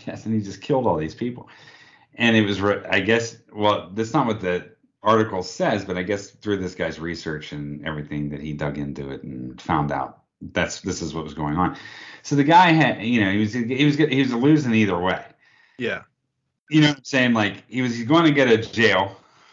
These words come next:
Speaker 2: Yeah.
Speaker 1: Right? Or he was gonna die by the, you know,
Speaker 2: Yeah,
Speaker 1: for,
Speaker 2: Yaku-, Yakuza's
Speaker 1: for,
Speaker 2: taking, you know,
Speaker 1: for rigging
Speaker 2: fing-,
Speaker 1: the fights, right?
Speaker 2: fingers in hands, yeah.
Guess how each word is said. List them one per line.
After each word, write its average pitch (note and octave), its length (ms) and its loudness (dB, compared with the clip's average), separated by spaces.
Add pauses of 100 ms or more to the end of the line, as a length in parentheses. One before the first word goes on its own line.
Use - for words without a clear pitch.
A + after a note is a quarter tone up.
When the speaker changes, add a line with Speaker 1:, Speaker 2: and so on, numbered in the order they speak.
(800)
Speaker 2:
Yeah. G#2 300 -4
Speaker 1:
Right? F#2 260 -2 (960)
Or B2+ 100 4
he B2 80 4
was - 120 -18
gonna G#2 200 -2
die G2 280 4
by E2+ 140 -4
the, - 1300 -20 (240)
you A2 100 0
know, F2+ 260 -4
Speaker 2:
Yeah, F3 120 4
Speaker 1:
for, F#2 420 0
Speaker 2:
Yaku-, - 300 -2
Yakuza's C3+ 520 2
Speaker 1:
for, B2 100 4
Speaker 2:
taking, G#2 320 -2 (460)
you A2 120 -6
know, F2+ 180 -8
Speaker 1:
for C3+ 280 2
rigging A#2+ 220 4
Speaker 2:
fing-, B2 160 -4
Speaker 1:
the G#2 60 -8
fights, - 380 0
right? D3 120 2
Speaker 2:
fingers G#2+ 240 -4
in G2 100 -8
hands, F#2+ 460 -6
yeah. F#2 200 -8